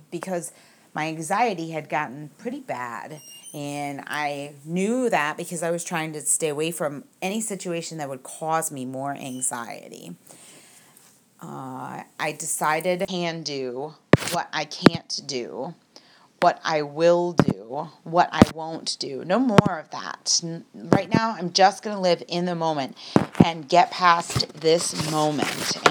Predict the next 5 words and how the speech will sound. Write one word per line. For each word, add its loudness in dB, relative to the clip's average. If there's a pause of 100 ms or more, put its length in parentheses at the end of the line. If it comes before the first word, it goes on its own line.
(120)
and 6 (160)
these 0
feelings -2 (1160)
and 2 (560)
breathe. 0